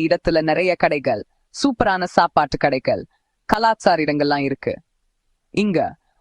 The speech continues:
உங்களுக்கு மலேசிய கலாச்சாரத்தை அனுபவிக்க ஒரு நல்ல வாய்ப்பு கிடைக்கும். வானத்துல போறதுக்கு முன்னாடி உள்ளூர் கலாச்சாரத்துல மூழ்கி போறதுக்கு இது ஒரு சரியான இடம். இங்க உங்களுக்கு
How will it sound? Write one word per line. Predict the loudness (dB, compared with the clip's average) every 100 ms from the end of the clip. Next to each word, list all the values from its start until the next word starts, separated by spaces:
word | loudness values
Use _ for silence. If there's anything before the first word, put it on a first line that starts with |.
| -2
உங்களுக்கு | 0 0 -2 -2 0 0
மலேசிய | 0 -2 0 -2 0
கலாச்சாரத்தை | 2 2 0 0 0 0 0
அனுபவிக்க | 0 -2 -2 0 0
ஒரு | 0 0
நல்ல | 0 0 2
வாய்ப்பு | 0 0 -2 -2
கிடைக்கும். | -2 -4 -10 -10 _ _ _ _ _ _ _ _ _ -2 0
வானத்துல | 0 0 0 0 0
போறதுக்கு | 0 0 -2 -2 -2
முன்னாடி | 0 0 0 -6 -10 _ _ -2 0
உள்ளூர் | 2 0 0
கலாச்சாரத்துல | 0 0 2 0 2 0 0
மூழ்கி | 0 -2 -2
போறதுக்கு | 0 0 -2 -2 -2 -2 0
இது | 0
ஒரு | 0
சரியான | 0 0 2 -2 0 0
இடம். | -2 -4 -14 _ _ _ _ _ _ -4
இங்க | 0 0 -2 _ _ -2
உங்களுக்கு | 0 0 0